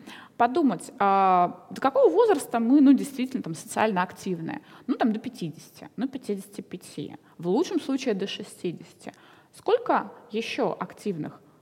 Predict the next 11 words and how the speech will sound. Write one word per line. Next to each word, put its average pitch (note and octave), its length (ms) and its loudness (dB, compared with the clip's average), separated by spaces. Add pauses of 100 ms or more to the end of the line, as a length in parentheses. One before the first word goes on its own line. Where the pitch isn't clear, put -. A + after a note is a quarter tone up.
(140)
лет C#4+ 400 0
нам, B3 160 2
скорее - 340 0
всего, G3+ 220 -6
осталось? - 460 -2 (280)
Я B3 120 4
понимаю, D#4 320 4
что - 140 -6
бывают F#3+ 300 -2
исключения, F#4 800 2
исключений G3 480 -2